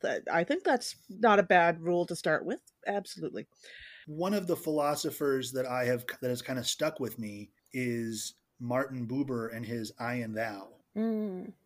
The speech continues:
Speaker 2: philosophy. The basic gist of it is, with apologies to Rabbi Buber, the way that we know, that we come to know God is through the way that we relate to other people.
Speaker 3: Mm-hmm.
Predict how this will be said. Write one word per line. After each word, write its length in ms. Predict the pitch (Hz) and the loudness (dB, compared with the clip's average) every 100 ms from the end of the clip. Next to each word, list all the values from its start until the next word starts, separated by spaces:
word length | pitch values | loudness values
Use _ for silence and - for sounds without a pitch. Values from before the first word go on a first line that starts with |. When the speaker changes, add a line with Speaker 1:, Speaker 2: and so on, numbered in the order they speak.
| _ | _
Speaker 2:
philosophy. 720 | - 120 107 - - 110 - _ _ - | -6 -4 -4 -6 -12 -16 -18 _ _ -6
The 80 | 127 | -4
basic 600 | 113 156 160 151 127 - 117 | 4 4 4 0 0 -10 -8
gist 400 | 110 151 - - - | 0 0 0 -4 0
of 180 | 113 107 | 0 0
it 220 | 104 - | -4 -6
is, 640 | - 117 107 104 107 - - _ - | -4 -2 -2 -4 -4 -6 -8 _ -10
with 100 | 120 | -6
apologies 560 | 120 131 127 120 120 110 | -2 2 2 2 -2 -6
to 120 | - | -6
Rabbi 240 | 107 110 110 | -4 -4 -4
Buber, 320 | 143 117 104 - _ _ | -4 -4 -8 -10 _ _
the 160 | 127 135 | 0 0
way 520 | 127 147 156 170 180 170 | 4 4 6 4 2 -4
that 300 | 127 135 127 | 2 2 2
we 440 | 127 135 131 127 - | -2 -2 -4 -6 -8
know, 560 | 117 123 127 139 135 135 127 | -4 0 4 4 0 -6 -10
that 100 | 147 131 | -6 -6
we 100 | 127 | -6
come 280 | - 147 143 | -4 -4 -4
to 100 | 131 | -4
know 240 | 123 123 | 0 0
God 580 | 117 127 131 113 107 110 _ _ | -2 -2 -2 -2 -4 -8 _ _
is 480 | 131 123 117 113 - _ - | -2 0 0 -2 -6 _ -10
through 240 | 131 143 143 | -2 0 2
the 100 | 131 | 0
way 160 | 131 | 0
that 140 | 131 123 | 0 0
we 60 | |
relate 400 | 120 117 117 123 | -2 -2 -2 -4
to 120 | - | -4
other 140 | 117 110 | -6 -6
people. 320 | - 110 110 _ _ - | -8 -10 -12 _ _ -6
Speaker 3:
Mm-hmm. 280 | 214 180 | -6 -6